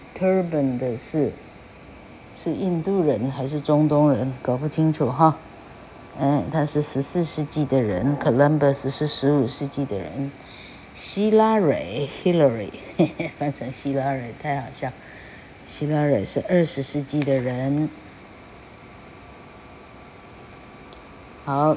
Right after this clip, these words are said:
他从Ibn Battuta开始说。Ibn Battuta was an explorer.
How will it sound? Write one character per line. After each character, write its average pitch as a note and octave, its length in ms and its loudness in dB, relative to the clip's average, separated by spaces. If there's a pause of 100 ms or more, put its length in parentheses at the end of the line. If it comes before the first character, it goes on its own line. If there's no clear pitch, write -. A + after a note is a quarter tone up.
他 E3+ 160 0
从 D3+ 320 2 (160)
Ibn D#3 460 2 (640)
Battuta F3 640 6
开 D#3 140 4
始 C#3+ 160 0
说。 D#3+ 340 4 (1500)
Ibn G3 440 10
Battuta A3 680 8
was G3 260 2
an F#3 220 4
explorer. F3 680 4